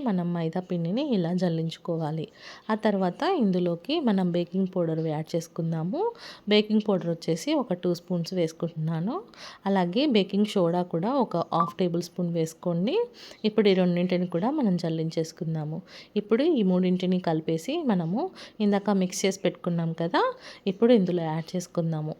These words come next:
యాడ్ చేసుకొని ఇప్పుడు దీన్ని మనం మిక్సీ వేసుకుందాము. ఒకవేళ మీ దగ్గర బీటర్ ఉంటే, ఒకవేళ మీ, మీరు కూడా అలా బీటర్తో కూడా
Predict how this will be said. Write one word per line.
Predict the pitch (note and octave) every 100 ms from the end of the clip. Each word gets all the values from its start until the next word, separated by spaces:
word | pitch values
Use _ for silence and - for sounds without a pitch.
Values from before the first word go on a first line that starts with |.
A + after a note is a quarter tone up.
| E3+
యాడ్ | E3 -
చేసుకొని | E3+ E3 - D#3+ C4+ F#4+ A#3
ఇప్పుడు | F3+ F3 E3+
దీన్ని | D#3+ F3 E4 G#4 G3
మనం | F3+ G#3 G#3+
మిక్సీ | D#3+ - F3+
వేసుకుందాము. | D#3+ - E3+ D#3+ D3 F3+ - - - G#3
ఒకవేళ | G#3 G3+ G3+ G#3
మీ | F#3+
దగ్గర | E3+ F#3+ G3 F3+
బీటర్ | E3+ F3 E3+
ఉంటే, | E3 A3 G#4 A#4+ - - - F#3
ఒకవేళ | F#3+ F#3 G#3 G#3
మీ, | F3+ F3 F#3+
మీరు | F#3+ F#3 F#3+
కూడా | A#3 G#3
అలా | F#3 E3+
బీటర్తో | F#3 F3+ F3 F#3 F3+
కూడా | F3